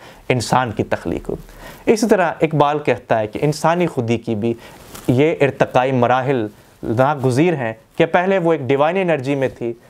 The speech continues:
जिस तरह मैंने कहा कि एक हदीस कुदसी है कि "मैं एक छुपा हुआ ख़जाना था, मैंने चाहा जाना जाऊँ तो मैंने इंसान की तख्लीक की।"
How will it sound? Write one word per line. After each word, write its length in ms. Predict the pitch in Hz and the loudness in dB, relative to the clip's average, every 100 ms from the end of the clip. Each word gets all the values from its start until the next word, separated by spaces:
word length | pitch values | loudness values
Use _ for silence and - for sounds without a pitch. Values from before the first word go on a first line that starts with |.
| - | -4
जिस 120 | 143 | 0
तरह 140 | 165 151 | 2 2
मैंने 260 | 147 143 | 0 0
कहा 240 | 139 131 120 | 0 -2 -2
कि 260 | - - 127 120 117 - | -6 0 2 4 0 -2
एक 140 | 127 135 | -4 -2
हदीस 260 | 123 127 | -2 0
कुदसी 400 | 139 - 117 - | -2 -2 -4 0
है 100 | 127 | 0
कि 140 | 120 123 | 0 -2
"मैं 160 | 131 | -2
एक 80 | 131 | -2
छुपा 280 | - 131 135 | -4 -2 0
हुआ 120 | 127 | 0
ख़जाना 440 | 123 120 117 117 117 | -2 -4 -2 -2 -6
था, 200 | - 113 | -6 -4
मैंने 260 | 117 123 | 0 0
चाहा 420 | 123 131 147 120 - - - 127 | 2 2 2 -4 -6 -20 -6 0
जाना 260 | 165 220 | 2 2
जाऊँ 240 | 196 180 175 | 0 0 0
तो 120 | 175 | 0
मैंने 140 | 156 | 0
इंसान 360 | 143 - 139 135 | -2 -2 -4 -4
की 120 | 143 | -4
तख्लीक 400 | 127 - 113 113 | -4 -2 -4 -4
की।" 140 | 185 | -6